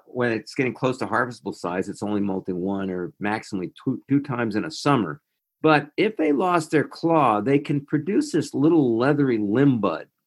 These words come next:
And it's a funny little thing. Um, it looks like a claw. It's not functional, but, uh, it'll actually get to be an inch or two long.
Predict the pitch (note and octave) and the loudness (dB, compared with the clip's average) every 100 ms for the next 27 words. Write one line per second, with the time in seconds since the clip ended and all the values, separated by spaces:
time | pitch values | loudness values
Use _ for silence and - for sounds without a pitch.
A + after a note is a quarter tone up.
0 | _ F#2+ A2 A2 A2+ C3 - A3 A3 G#2+ | _ -6 -4 -2 -4 -4 0 0 2 0
1 | F#2 E2+ - F#2 G2 B2 - A2 G#2+ G#2 | -2 -6 -8 -8 -6 -8 -6 0 2 2
2 | G2+ G2+ _ _ _ A#2 C#3 G3+ - F3+ | 0 -6 _ _ _ -2 2 2 2 -2
3 | B2 - B2+ B2+ C3+ B2+ C#3+ - - D3 | -2 -2 0 2 0 2 2 2 0 -2
4 | D#3 F2+ D#2+ G#2 _ _ _ _ C3 C3 | -2 -8 -10 -12 _ _ _ _ 2 2
5 | - B2 A#2+ - D#3+ G3 G#3 - E3 D#3+ | 0 -2 -2 0 0 0 -4 -4 2 2
6 | D#3+ C#3 D3+ B2 C3+ D3 D3 A#2+ - C#3+ | 2 2 4 4 2 0 -2 -4 0 2
7 | A#2+ D3 D#3 A2+ A2 | 2 2 2 2 0